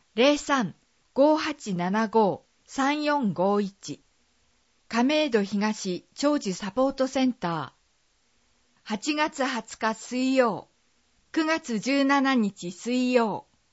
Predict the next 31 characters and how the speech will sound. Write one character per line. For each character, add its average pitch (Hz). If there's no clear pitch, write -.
十 320
四 269
時 185
か 175
ら、 160
二 277
十 220
五 180
人。 196
伊 208
東 311
洋 277
華 262
堂 233
木 220
場 247
店 175
二 170
階、 202
木 -
場 269
方 277
面、 175
木 208
場 220
一 302
の 269
五 233
の 185
三 240
十。 151